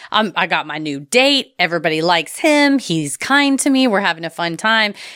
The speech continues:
And you can't even, you, again, it's like, I've stopped engaging. At this point, you know, it's three, four months after they've broken up.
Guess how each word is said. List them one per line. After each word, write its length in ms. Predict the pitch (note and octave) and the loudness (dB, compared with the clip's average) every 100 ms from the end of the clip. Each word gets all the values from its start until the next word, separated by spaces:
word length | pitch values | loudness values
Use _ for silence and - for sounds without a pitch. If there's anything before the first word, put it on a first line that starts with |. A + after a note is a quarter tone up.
| - | -6
And 500 | A3 G#3 G3 F#3 F3+ - | 0 2 2 -2 -8 -14
you 200 | F#3 G3+ | -8 -8
can't 380 | G3+ B3+ B3+ B3 | -2 2 2 2
even, 540 | A#3+ A3 A3 G#3 G#3 | -2 0 0 0 -4
you, 240 | G#3+ A#3 G#3+ | -2 0 0
again, 240 | A3 D4 | 0 0
it's 160 | A3+ G3 | 0 0
like, 220 | G3+ D#3+ | -2 0
I've 160 | E3 - | -6 -4
stopped 340 | G#3 A3 - | 0 0 0
engaging. 580 | B3 F#3+ F#3 F#3 F3+ - | -2 0 0 0 -2 -4
At 180 | F#3 F3+ | -8 -2
this 140 | F4 | -4
point, 360 | - D#4+ B3 - | 0 0 0 0
you 80 | A#3 | -2
know, 80 | |
it's 140 | F#3+ - | -2 -6
three, 240 | F#3 A3+ | -2 -2
four 240 | A3+ A3 G#3 | 0 0 0
months 260 | F3+ G#3 | 0 0
after 220 | A#3 - | -2 -2
they've 160 | A#3 A3 | -2 0
broken 320 | G#3+ G#3 G3 | 0 0 -2
up. 260 | F#3+ A3+ | 0 -2